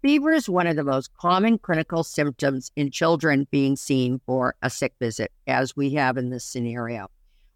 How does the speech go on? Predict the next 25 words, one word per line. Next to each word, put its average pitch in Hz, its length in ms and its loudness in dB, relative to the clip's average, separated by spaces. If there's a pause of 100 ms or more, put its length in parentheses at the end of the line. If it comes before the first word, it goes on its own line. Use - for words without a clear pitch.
While 196 220 4
fever 240 400 4
is 165 240 0
often 185 420 2
viewed 165 320 2
by 143 160 2
parents 151 500 0
and 139 180 -4
caregivers 165 760 2
as 135 120 -6
being 139 300 2
potentially 143 800 -2
harmful, 143 640 0 (720)
in 190 140 2
reality, 196 640 2 (100)
healthy 143 400 0
children, 131 600 0 (100)
as 147 220 0
we 156 120 2
have 131 240 2
in 143 140 4
this 135 160 0
scenario, 120 800 -2 (460)
will 175 200 2
find 175 640 0